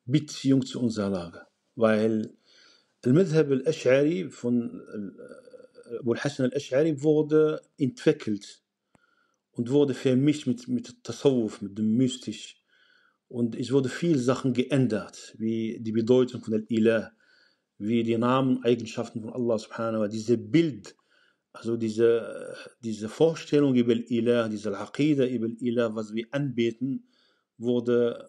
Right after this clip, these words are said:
verändert. Nicht nur durch, äh, Al-Madhab Al-Ash'ari, sondern auch Al-, Al-, Al-Mu'tazila und Al-Maturidiyya. Äh, diese Heirat zwischen die Scholastiker und, äh,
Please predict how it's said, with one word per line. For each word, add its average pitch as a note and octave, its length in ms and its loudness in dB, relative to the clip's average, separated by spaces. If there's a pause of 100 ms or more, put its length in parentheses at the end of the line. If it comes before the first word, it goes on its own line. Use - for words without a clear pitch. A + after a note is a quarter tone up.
(140)
verändert. A#2+ 800 0
Nicht C3+ 180 -4
nur C3+ 460 2
durch, A#2+ 460 0
äh, G#2+ 40 -4
Al-Madhab A2 880 -4
Al-Ash'ari, B2+ 640 -2
sondern B2+ 440 0
auch C#3+ 300 -4 (500)
Al-, B2 140 0
Al-, B2 420 -6
Al-Mu'tazila A#2+ 760 2
und A#2 120 0
Al-Maturidiyya. A#2 840 0 (600)
Äh, A2+ 720 -4 (420)
diese B2+ 600 2
Heirat B2+ 420 4
zwischen B2 680 0 (440)
die A#2 100 -8
Scholastiker C3 840 0
und, A#2 380 -2
äh, A#2 560 0